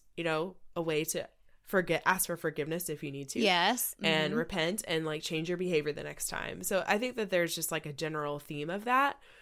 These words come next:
Speaker 1: But I was also thinking really specifically about one of my favorite stories that you can find in all of the Gospels about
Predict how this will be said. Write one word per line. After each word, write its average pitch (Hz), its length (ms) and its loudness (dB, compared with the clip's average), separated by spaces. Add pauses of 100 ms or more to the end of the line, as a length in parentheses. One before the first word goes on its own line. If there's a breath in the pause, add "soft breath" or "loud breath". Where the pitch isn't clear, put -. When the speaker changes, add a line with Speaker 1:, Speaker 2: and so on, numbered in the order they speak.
(360 soft breath)
Speaker 1:
But 202 360 4
I 220 120 6
was 220 140 6
also 320 260 6
thinking 214 420 -4
really 185 280 2
specifically 180 720 -2
about 160 240 -2
one 165 120 -2
of 165 80 -2
my 151 120 -4
favorite 170 380 -2
stories 156 440 0
that 165 120 -6
you - 100 -14
can 165 160 -8
find 160 200 -2
in 151 80 -4
all 160 240 2
of 170 80 -6
the 160 80 -2
Gospels 165 520 -2
about 156 400 -4